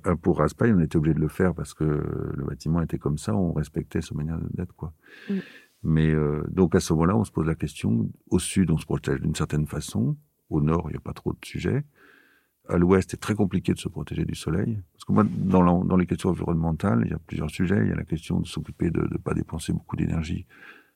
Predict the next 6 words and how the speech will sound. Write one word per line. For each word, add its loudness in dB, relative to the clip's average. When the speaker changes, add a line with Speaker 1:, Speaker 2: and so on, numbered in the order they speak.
Speaker 1:
l'hiver, 4
pas -6
très -4
compliqué -4
à -4
résoudre. -6